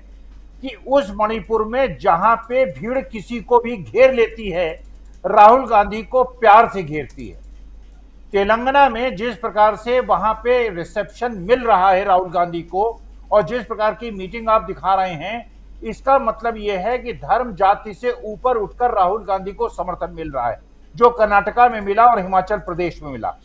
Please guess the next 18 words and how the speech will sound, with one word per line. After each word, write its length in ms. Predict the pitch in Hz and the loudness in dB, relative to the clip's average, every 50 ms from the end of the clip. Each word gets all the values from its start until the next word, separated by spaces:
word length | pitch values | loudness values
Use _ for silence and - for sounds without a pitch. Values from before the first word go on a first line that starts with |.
| - - - - - - - - | -20 -20 -20 -20 -20 -20 -10 -8
देखिए, 200 | 226 240 277 269 | -6 0 0 2
वास्तविकता 600 | 220 208 214 214 214 220 226 180 - - 175 143 | 4 4 4 4 2 -2 -8 -2 2 4 4 4
में 180 | 135 120 107 107 | 4 0 -8 -10
जो 260 | 104 - 214 233 226 | -2 2 2 2 2
मीनू 340 | 190 180 185 196 220 233 233 | 2 -4 -8 -8 -8 -8 -8
जी 160 | 226 240 247 | -8 -8 -10
ने 120 | 247 233 | -10 -8
कहा, 320 | - 220 202 185 202 226 226 | -2 -2 0 2 2 2 0
मैं, 420 | 214 185 196 220 226 226 220 - - - - - - - - 165 | -2 -2 -2 -2 -2 -2 -4 -8 -12 -18 -20 -20 -20 -20 -20 -14
मेरी 260 | 170 175 196 208 226 | -10 -10 -8 -8 -6
व्यक्तिगत 480 | 196 165 185 185 - 220 220 247 254 247 240 | -6 -6 -6 -6 -8 -4 -2 -2 -2 0 0
राय 200 | 208 202 214 202 | 0 2 2 2
है, 180 | 190 233 247 | 0 -4 -6
मैं 100 | 240 220 | -6 -6
उससे 240 | 208 185 - - 220 | -6 -6 -6 -8 -6
बहुत 200 | 196 196 190 190 | -2 -2 -2 0
ज्यादा 240 | 190 196 196 208 202 | 0 -2 -4 -4 -6
सहमत 380 | - - 180 180 180 190 185 | -6 -8 -6 -6 -6 -6 -8